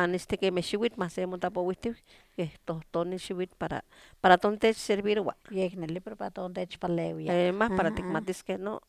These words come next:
Speaker 2: Kemah, ya ta
Speaker 1: Ayos, nano, pues,
Speaker 2: tohtoneli ne.
Speaker 1: ne, telmiak tasokamatik,
Speaker 2: Pues,
Speaker 1: pues,
Speaker 2: antes
Speaker 1: este,
Speaker 2: sa
Speaker 1: ya que tiene
Speaker 2: tasokamatik
Speaker 1: chormelao.
Speaker 2: tehuatzin, pues, nika timonohnotzkeh, uan nika kualtzin timotapouihkeh.
Speaker 1: Ajá.
Speaker 2: Mm.
Speaker 1: Bueno, sepa timotaskeh,
Speaker 2: Pues,
Speaker 1: nano.
Speaker 2: tasokamatik, nano.
Speaker 1: Ajá,
Speaker 2: Hasta
Speaker 1: manios,
Speaker 2: mosta-,
Speaker 1: kemah.
Speaker 2: bueno, hasta mosta.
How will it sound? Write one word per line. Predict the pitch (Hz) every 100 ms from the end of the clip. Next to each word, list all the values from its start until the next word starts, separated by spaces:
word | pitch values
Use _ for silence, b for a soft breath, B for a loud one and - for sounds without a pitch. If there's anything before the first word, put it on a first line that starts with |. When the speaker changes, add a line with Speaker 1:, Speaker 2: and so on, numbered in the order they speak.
| _
Speaker 2:
Kemah, | _ 202 208 226 240
ya | 202
ta | -
Speaker 1:
Ayos, | 175 196 190
nano, | 180 185 185
pues, | 185 180
Speaker 2:
tohtoneli | 180 147
ne. | -
Speaker 1:
ne, | - _ b b b b b
telmiak | - 165 180 196
tasokamatik, | 214 196 - 185 180 233 254
Speaker 2:
Pues, | 208 -
Speaker 1:
pues, | 247
Speaker 2:
antes | 254 170 151
Speaker 1:
este, |
Speaker 2:
sa | - 202 214 - 190
Speaker 1:
ya | 175
que |
tiene | 185 185 196
Speaker 2:
tasokamatik |
Speaker 1:
chormelao. | 185 196 190 185 160
Speaker 2:
tehuatzin, | 156 202 196
pues, | 180
nika | 190 180 180
timonohnotzkeh, | 180 175 180 180 175 180 - - 208
uan | 190 160
nika | 160 - 170
kualtzin | 165 165 - 180
timotapouihkeh. | 175 175 175 175 165 175 - - 247 - _
Speaker 1:
Ajá. | 196 185 185 190 277
Speaker 2:
Mm. | 170 196 202 B _
Speaker 1:
Bueno, | 190 190 226
sepa | 254 285
timotaskeh, | 262 269 277 - 220
Speaker 2:
Pues, |
Speaker 1:
nano. | 180 143 160
Speaker 2:
tasokamatik, | 233 - 196 190 185 185 226 196
nano. | 214
Speaker 1:
Ajá, | 190
Speaker 2:
Hasta | 196 196
Speaker 1:
manios, | 202 214 226
Speaker 2:
mosta-, | 196
Speaker 1:
kemah. | 165
Speaker 2:
bueno, | 160 220
hasta | 220 - 175
mosta. | 160 165 _